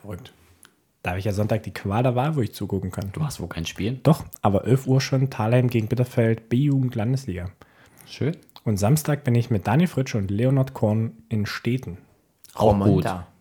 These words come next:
Speaker 1: Mhm.
Speaker 2: Auch gut. Aber ich kann dir sagen, Sonntag, wenn du Luft hast,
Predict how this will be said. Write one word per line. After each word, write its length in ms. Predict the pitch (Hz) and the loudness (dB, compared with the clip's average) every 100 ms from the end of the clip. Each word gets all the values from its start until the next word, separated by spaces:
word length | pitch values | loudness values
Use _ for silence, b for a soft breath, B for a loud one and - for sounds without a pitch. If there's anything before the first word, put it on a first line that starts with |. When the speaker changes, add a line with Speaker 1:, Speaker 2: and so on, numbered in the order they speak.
| _ - | _ -6
Speaker 1:
Mhm. 160 | 101 | -2
Speaker 2:
Auch 140 | 95 92 139 | 0 2 2
gut. 240 | 123 85 - | 2 -4 -2
Aber 120 | 101 | 0
ich 80 | 110 | 4
kann 100 | 127 | 4
dir 80 | 127 | 6
sagen, 460 | 98 92 143 127 | 6 4 2 0
Sonntag, 600 | 95 92 127 147 143 - 104 | 0 2 2 0 -6 -10 -4
wenn 120 | 101 | 2
du 60 | 104 | 4
Luft 300 | 113 - 131 | 2 -2 -6
hast, 300 | 127 - | -6 -10